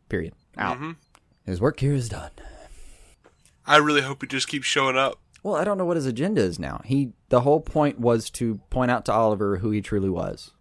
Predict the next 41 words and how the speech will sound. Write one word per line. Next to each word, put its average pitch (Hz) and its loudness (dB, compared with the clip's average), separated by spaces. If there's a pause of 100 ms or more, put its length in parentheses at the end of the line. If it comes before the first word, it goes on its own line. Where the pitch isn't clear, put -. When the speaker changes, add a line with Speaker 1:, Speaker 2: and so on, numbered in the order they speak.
Speaker 1:
Like, - -12 (320)
Speaker 2:
Well, 135 -2
you 117 -6
remember, 147 -2
though, 107 -4 (240)
uh, 110 -2
last 104 -2
week 110 -6
or 110 -10
week 113 -12
before, 110 -8 (340)
uh, 98 -14
he's 107 -10
like, 104 -8 (180)
he 117 -8
sees, 127 -6 (300)
<laughs> - -18
he's 139 -10
like, 113 -6
"What - -12
the 104 0
hell 147 -4
are 143 0
you 131 -4
doing 107 -2
here?" 107 -6
He's 104 -8
like, 98 -14
"This 135 -8
is 143 -10
my 110 -6
job, 113 0
Oliver. 90 -14
I - -18
take 151 -12
it 104 -14
very 117 -10
seriously." 131 -4
Speaker 1:
Yeah. 120 4 (720)
Speaker 2:
<laughs> - -2 (240)
Speaker 1:
Yeah. 320 6